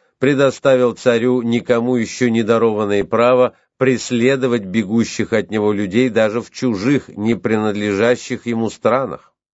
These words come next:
А между тем юноши не знали даже, какая опасность им грозила,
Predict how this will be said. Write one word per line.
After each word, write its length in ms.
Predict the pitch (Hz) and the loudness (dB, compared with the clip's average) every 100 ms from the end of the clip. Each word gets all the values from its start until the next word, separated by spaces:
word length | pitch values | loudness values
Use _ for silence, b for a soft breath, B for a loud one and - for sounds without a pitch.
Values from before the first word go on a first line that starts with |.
| _ _ _ _ _ _ _ _ _ _ _ _ - | _ _ _ _ _ _ _ _ _ _ _ _ -2
А 120 | 101 | 2
между 380 | 175 214 170 165 | 2 2 -2 -2
тем 280 | 180 185 | 0 0
юноши 580 | 147 151 220 208 - 190 | 0 0 2 2 0 -2
не 160 | 170 151 | 0 0
знали 540 | 104 113 131 165 156 | 0 2 2 2 -2
даже, 560 | 135 123 131 127 117 127 | -2 2 2 2 -2 -2
какая 520 | 113 101 110 104 92 | -2 -2 2 2 0
опасность 760 | 85 104 117 117 - 98 - 95 | -2 0 0 -2 -6 -8 -6 -6
им 160 | 101 | -4
грозила, 800 | 90 92 85 80 95 95 85 | 0 0 -2 -4 -2 0 -2